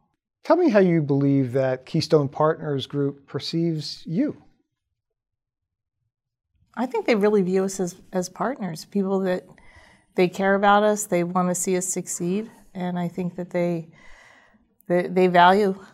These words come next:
Speaker 2: they value our contribution to the company, and they're,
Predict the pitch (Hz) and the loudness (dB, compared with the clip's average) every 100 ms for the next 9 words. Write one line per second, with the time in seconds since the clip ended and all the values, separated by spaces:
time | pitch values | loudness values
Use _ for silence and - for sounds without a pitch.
0 | _ 190 185 190 190 185 185 190 180 196 | _ -2 4 6 6 6 4 0 0 -2
1 | 180 - 190 190 180 175 175 202 202 208 | -4 -2 -4 -4 -4 -4 -4 -2 -2 -2
2 | 208 - - 180 180 185 185 - _ 202 | -4 -12 -10 -6 -4 -4 -6 -10 _ -4